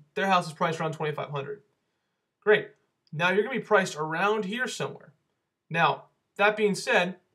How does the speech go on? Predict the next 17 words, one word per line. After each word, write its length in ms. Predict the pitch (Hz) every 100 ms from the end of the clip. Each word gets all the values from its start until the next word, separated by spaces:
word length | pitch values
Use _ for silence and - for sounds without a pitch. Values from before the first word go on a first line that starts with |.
| _
you 120 | - 170
have 80 | 156
a 20 |
pretty 140 | 208
big 180 | 170 185
circle 300 | - 214 165
th-, 160 | 143 143
at 140 | 143
this, 100 | 147 147 147
at 100 | 147
this 140 | 143
moment, 380 | 139 127 165 - _ _ _ _ _ -
but 320 | 208 160 - _ _ _ _ -
you 120 | 165
now 220 | 185 208
know, 340 | 196 185 180 151
hey, 340 | 165 160 -